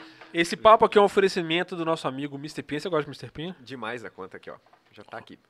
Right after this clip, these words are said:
Speaker 1: A gente teve com o Rodrigão hoje. A gente, o Rodrigo é tão bom de papo, cara. A gente foi lá buscar os negócios que ele, a gente quase ficou lá.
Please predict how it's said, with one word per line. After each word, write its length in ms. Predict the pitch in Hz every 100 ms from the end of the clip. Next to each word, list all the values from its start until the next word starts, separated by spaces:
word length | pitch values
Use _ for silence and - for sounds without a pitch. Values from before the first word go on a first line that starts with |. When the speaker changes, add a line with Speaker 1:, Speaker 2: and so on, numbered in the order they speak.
| -
Speaker 1:
A 40 |
gente 120 | 113
teve 160 | - 165
com 80 | -
o 20 |
Rodrigão 420 | 170 175 143 175
hoje. 360 | 180 147 170 175 - -
A 80 | 127
gente, 160 | 143 190
o 40 | 165
Rodrigo 340 | 170 165 208
é 20 |
tão 180 | 202 220
bom 140 | 226 226
de 100 | -
papo, 300 | - 180 -
cara. 200 | 123 117
A 20 |
gente 120 | -
foi 100 | -
lá 40 | 156
buscar 360 | 165 - -
os 100 | 185
negócios 220 | 185 165
que 100 | -
ele, 80 | 143
a 40 | 139
gente 140 | 151
quase 220 | - 170
ficou 260 | - - 190
lá. 140 | 117